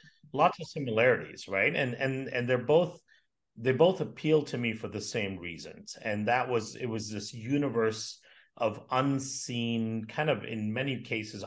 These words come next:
unknown things that impact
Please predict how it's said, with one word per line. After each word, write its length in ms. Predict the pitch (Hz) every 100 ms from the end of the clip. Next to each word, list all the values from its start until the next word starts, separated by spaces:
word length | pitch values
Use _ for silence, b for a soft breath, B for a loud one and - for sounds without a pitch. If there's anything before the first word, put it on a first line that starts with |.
| 117
unknown 640 | 123 117 113 104 104 101 -
things 560 | 170 135 95 95 104 - B B B _
that 400 | 110 120 117 110 - -
impact 580 | 143 143 127 110 110